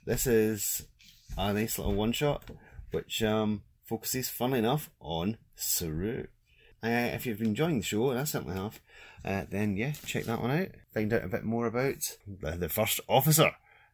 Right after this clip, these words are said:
He's not captain. Don't know what that's about. We'll have to read it and find out. Anyway, yes, Captain Saru. Uh, Riverdale issue one from Archie Comics is out. That's Riverdale season three, issue one.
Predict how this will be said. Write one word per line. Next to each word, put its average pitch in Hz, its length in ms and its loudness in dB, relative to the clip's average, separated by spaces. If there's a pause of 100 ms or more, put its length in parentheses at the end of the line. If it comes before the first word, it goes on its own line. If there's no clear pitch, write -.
(160)
He's - 120 -12
not - 120 -20
captain. - 340 -16 (440)
Don't 1077 100 -14
know - 40 -18
what - 80 -18
that's - 220 -8
about. - 160 -8 (920)
We'll - 80 -14
have 98 120 -4
to - 140 -2
read 90 120 -4
it - 80 -4
and - 120 -8
find 92 220 -6
out. - 180 -6 (520)
Anyway, 139 260 10 (140)
yes, - 480 6 (280)
Captain - 320 -6
Saru. 87 260 -4 (1900)
Uh, 113 280 8
Riverdale 175 480 8
issue 156 260 6
one 156 280 4
from - 200 -2
Archie 160 260 0
Comics 156 480 2
is 175 140 0
out. 214 240 4
That's 123 220 -2
Riverdale 123 340 2
season 110 300 2
three, 156 420 2
issue - 280 -4
one. 113 280 -2